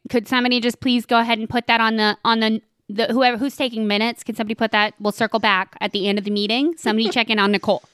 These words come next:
Speaker 2: We haven't seen Nicole in eleven years.
Speaker 1: Okay, so, yeah. Thank, oh, Judy, thank you. Thank you,
Speaker 2: Oh,
Speaker 1: Judy.
Speaker 2: no, I saw Nicole a couple days ago. Oh, really? Oh, how's Nicole doing? Yeah, they had, um, they've got, like, a lot of red around their mouth.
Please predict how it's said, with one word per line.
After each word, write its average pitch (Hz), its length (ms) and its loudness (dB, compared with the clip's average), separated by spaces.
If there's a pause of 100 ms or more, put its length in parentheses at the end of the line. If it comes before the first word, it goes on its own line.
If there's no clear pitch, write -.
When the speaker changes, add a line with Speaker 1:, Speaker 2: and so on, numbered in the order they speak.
(320)
Speaker 2:
We 185 120 2
haven't 294 280 0
seen 247 220 -4
Nicole 190 400 2
in 160 60 0
eleven 165 420 4
years. 147 420 0
Speaker 1:
Okay, 214 300 0
so, 202 340 0
yeah. 190 240 -2 (380)
Thank, 220 240 -2
oh, 226 140 -2 (120)
Judy, 240 300 -4
thank 220 240 -6
you. 185 160 -10 (100)
Thank 190 140 -4
you, 269 60 2
Speaker 2:
Oh, 220 60 -2
Speaker 1:
Judy. 180 220 -10
Speaker 2:
no, 262 140 -6
I 269 120 0
saw - 140 -4 (140)
Nicole 339 260 0
a 302 60 0
couple 269 280 -2
days 233 240 0
ago. 175 300 0 (140)
Oh, 160 100 4
really? 196 500 2 (220)
Oh, 180 80 4
how's 196 260 0
Nicole 214 360 2
doing? 139 180 0 (800)
Yeah, 247 400 2
they 226 140 0
had, 240 300 0
um, 226 420 2 (180)
they've 190 220 -2
got, 254 180 2
like, 208 160 0
a 180 60 0
lot 175 260 2
of 170 120 2
red 135 300 2
around 202 260 2
their 208 100 2
mouth. 214 580 2